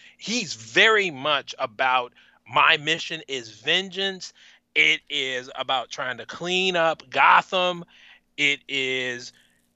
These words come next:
he's, he is so hyper-focused on just that,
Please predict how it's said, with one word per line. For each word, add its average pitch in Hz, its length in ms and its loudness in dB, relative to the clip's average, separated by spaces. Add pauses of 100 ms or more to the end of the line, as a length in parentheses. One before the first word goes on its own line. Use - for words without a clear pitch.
(240)
he's, 220 460 0 (280)
he 247 480 0
is 190 180 2
so 240 720 -2
hyper-focused 220 1800 0 (540)
on 160 540 2 (320)
just - 420 -4
that, 170 220 6